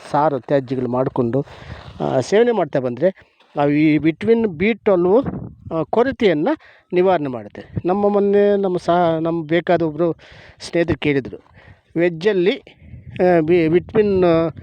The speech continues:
ಬಿ ಟ್ವೆಲ್ವ್ ಯಾವುದು ಸಿಗುತ್ತೆ ಸ್ವಲ್ಪ ತಿಳಿಸಿ" ಅಂತ. ಅವ್ರಿಗೂ ಸ್ವಲ್ಪ ನಾನು ಕಲಿಸಿದ್ದೆ. ನೋಡಿ ಸಾಹೇಬ್ರೆ, ಇದನ್ನು ನ್ಯಾಚುರಲ್ ಸಿಗುವಂಥದ್ದು ಇದು. ವಿಟಮಿನ್ ಬಿ ಟ್ವೆಲ್ವ್ ರಿಚ್ ಇದೆ,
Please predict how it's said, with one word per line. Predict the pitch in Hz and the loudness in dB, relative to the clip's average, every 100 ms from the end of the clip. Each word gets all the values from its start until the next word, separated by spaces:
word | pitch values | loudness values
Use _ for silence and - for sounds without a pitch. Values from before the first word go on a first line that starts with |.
| - - - - - 160 | -14 -10 -8 -8 -6 0
ಬಿ | 185 196 180 170 | 4 4 4 2
ಟ್ವೆಲ್ವ್ | - 175 170 | 0 2 4
ಯಾವುದು | 156 156 | 2 0
ಸಿಗುತ್ತೆ | 143 175 - | -6 -10 -6
ಸ್ವಲ್ಪ | 175 151 - | -4 -2 -2
ತಿಳಿಸಿ" | 156 151 156 | -2 -2 -4
ಅಂತ. | 123 - - - - | -4 -8 -14 -12 -4
ಅವ್ರಿಗೂ | 185 220 214 | 0 2 2
ಸ್ವಲ್ಪ | 202 185 | 0 2
ನಾನು | 190 180 | 2 0
ಕಲಿಸಿದ್ದೆ. | 147 160 156 165 156 196 - - - - 175 | 0 -4 -2 -2 -4 -4 -10 -16 -14 -6 0
ನೋಡಿ | 196 202 185 180 175 | 4 4 2 2 0
ಸಾಹೇಬ್ರೆ, | 160 156 165 160 180 180 - - - - | -2 -2 -2 2 0 0 -10 -14 -8 0
ಇದನ್ನು | 160 165 170 170 156 - - - - - - | 2 2 0 -2 -4 -14 -20 -20 -18 -14 -2
ನ್ಯಾಚುರಲ್ | 147 165 - 170 151 | 0 0 0 0 0
ಸಿಗುವಂಥದ್ದು | - 147 156 147 143 143 143 | -2 -2 -2 -2 -4 -4 -4
ಇದು. | 147 208 - - - | -6 -8 -6 -6 -2
ವಿಟಮಿನ್ | 156 - 165 160 151 139 - - - - | -2 0 0 0 0 -4 -10 -20 -18 -14
ಬಿ | 131 170 | -4 -2
ಟ್ವೆಲ್ವ್ | 175 156 151 170 135 | -2 -2 -2 -4 -2
ರಿಚ್ | 196 175 - | -4 -4 -2
ಇದೆ, | 220 170 180 - | 0 2 0 -6